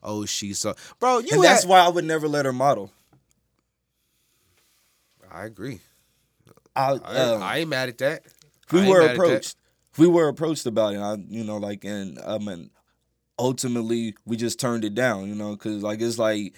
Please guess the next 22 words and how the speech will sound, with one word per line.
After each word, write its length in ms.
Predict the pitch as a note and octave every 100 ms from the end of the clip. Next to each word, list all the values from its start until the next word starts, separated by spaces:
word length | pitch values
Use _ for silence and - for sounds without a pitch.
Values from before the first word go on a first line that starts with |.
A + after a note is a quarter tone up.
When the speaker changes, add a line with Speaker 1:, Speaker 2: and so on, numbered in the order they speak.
| -
Speaker 2:
there 140 | B2
comes 280 | A#2+ C#3+ C3+
a 60 | A#2+
point 300 | G#2 B2+ A#2
when 120 | A2+
it's 120 | A2+ G2+
Speaker 1:
There's 220 | G#2 C3
Speaker 2:
too 60 |
much 160 | B2 B2
Speaker 1:
sick 80 | A2
Speaker 2:
attention. 240 | F#2+ B2+ B2
Speaker 1:
individuals 600 | F#2+ G#2 F2+ F#2+ G2 F#2+
out 240 | B2+ D#3+
there. 200 | - D#2 -
Speaker 2:
Yeah, 260 | - A#2 A2+
like, 220 | G#2+ G#2+
you 80 | A2
know, 120 | A2
like, 200 | G#2+ G2+
it 120 | B2
could 140 | C3 A2
go 440 | A#2 A#2 A2 G2+